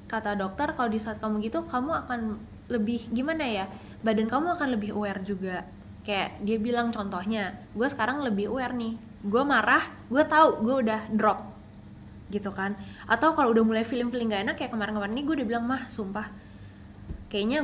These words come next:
gue udah mau marah lagi nih." Gue seng-, juga jadi pemarah banget kan. Kalau udah depresi gitu, gue marah ke nyokap gue, gue bisa gue maki-maki juga gitu loh. Cuman gue udah bilang, "Mah, sorry nih, gue udah gak kuat, cuy.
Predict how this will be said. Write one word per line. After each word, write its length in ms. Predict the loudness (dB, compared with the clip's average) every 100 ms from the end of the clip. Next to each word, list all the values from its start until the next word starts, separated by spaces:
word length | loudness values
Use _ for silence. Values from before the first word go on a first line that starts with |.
| 4
gue 100 | 6
udah 80 | 8
mau 160 | 6 8
marah 240 | 6 4
lagi 320 | 2 2 2
nih." 160 | 0 -4 -6 -6 0
Gue 160 | 4 4
seng-, 320 | 2 -2 2
juga 240 | 2 4
jadi 160 | 4 2
pemarah 400 | 2 0 0 0
banget 320 | 0 0 -2
kan. 240 | -6 -8
Kalau 240 | -8 -6 -4
udah 480 | -4 -4 -4 -8 -6
depresi 480 | -6 -4 -6 -6 -8
gitu, 160 | -2 4
gue 160 | 6
marah 320 | 6 6 4 2
ke 80 |
nyokap 280 | 2 2 2 4
gue, 100 | 4
gue 80 | 2 0
bisa 80 | -2
gue 160 | -4
maki-maki 560 | -4 -6 -6 -6 -6 -4
juga 240 | 0 0
gitu 320 | -2 -4 -8
loh. 160 | -10 -12 -14 -16 -8
Cuman 240 | -2 0 2
gue 160 | 2
udah 60 | 2
bilang, 260 | 2 0
"Mah, 160 | -2 -4 -8 -14 -16 -18 -18 -18 -4
sorry 240 | 2 4 6
nih, 240 | 4 6
gue 80 | 4
udah 160 | 6
gak 160 | 4 2
kuat, 240 | 0 -2
cuy. 240 | -4 -8